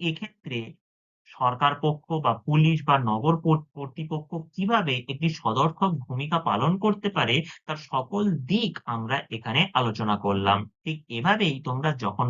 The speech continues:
প্রতিবেদন লিখবে, প্রত্যেকটি বিষয় step by step তোমাদের মেইনটেইন করতে হবে। তাহলে আশা করি তোমরা এই উত্তরটি বুঝতে পেরেছো এবং এর সাথে সাথেই প্রতিবেদন রচনার কিছু গুরুত্বপূর্ণ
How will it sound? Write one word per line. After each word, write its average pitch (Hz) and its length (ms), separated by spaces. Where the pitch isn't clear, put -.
প্রতিবেদন 110 560
লিখবে, 170 400
প্রত্যেকটি - 760
বিষয় 127 460
step - 420
by 120 220
step 170 340
তোমাদের 113 420
মেইনটেইন 107 460
করতে 95 340
হবে। 98 280
তাহলে 107 280
আশা 113 420
করি 151 260
তোমরা 120 260
এই 170 180
উত্তরটি 160 640
বুঝতে 107 380
পেরেছো 180 400
এবং 170 180
এর 117 140
সাথে 104 300
সাথেই 190 340
প্রতিবেদন 226 580
রচনার 113 480
কিছু 131 200
গুরুত্বপূর্ণ 180 800